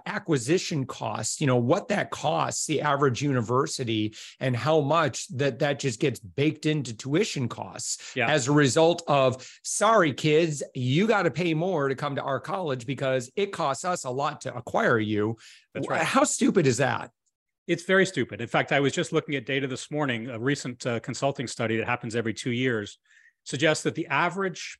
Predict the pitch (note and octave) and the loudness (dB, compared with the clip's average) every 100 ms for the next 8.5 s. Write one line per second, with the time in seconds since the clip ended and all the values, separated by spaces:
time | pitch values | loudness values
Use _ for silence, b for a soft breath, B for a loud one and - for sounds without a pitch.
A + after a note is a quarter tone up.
0 | _ - D3 C#3+ D#3 _ _ - - - | _ -2 0 0 -6 _ _ -20 -12 -4
1 | D3 A2+ G#2+ - - b b b b C3+ | -4 -4 -8 -14 -20 b b b b -2
2 | C3 - C#3+ C#3+ A#2+ _ - F3+ G#3+ F3+ | 0 0 0 0 -4 _ 0 2 2 -4
3 | - - D3 E3+ F3+ - C#3+ D#3+ D#3+ D#3 | -6 -10 0 0 0 -4 -2 -2 -2 -4
4 | C3+ B2+ B2+ A2+ A2 - - - - - | 0 0 0 -2 -8 -12 -16 -18 -14 -6
5 | B2+ A#2+ B2+ C3 B2+ - C3+ C#3 - - | -4 -2 2 2 2 -2 -4 -4 -6 -14
6 | - _ _ _ _ - C3+ G#2 G2 - | -16 _ _ _ _ -10 -4 -4 -6 -20
7 | - _ _ _ _ F#2+ _ _ _ _ | -20 _ _ _ _ -20 _ _ _ _
8 | - A2 A2 A2 | -12 -8 -6 -8